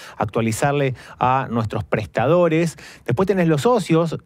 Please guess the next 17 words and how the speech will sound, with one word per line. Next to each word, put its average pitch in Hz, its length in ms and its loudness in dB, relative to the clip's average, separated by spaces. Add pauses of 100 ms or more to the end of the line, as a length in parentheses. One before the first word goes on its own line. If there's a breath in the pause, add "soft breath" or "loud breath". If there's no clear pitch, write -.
(160)
que 117 100 0
dicen, 120 260 0
"La 107 100 2
verdad 127 120 0
que 175 80 -4
pagamos 139 320 0
cuotas 147 260 0
realmente 135 360 0
super 131 320 0
altas". 143 180 -2
O - 0 -
sea, 160 160 0 (460 loud breath)
es 196 240 0
un 208 100 4
lugar 190 260 4
donde 165 240 2
todos, 196 420 2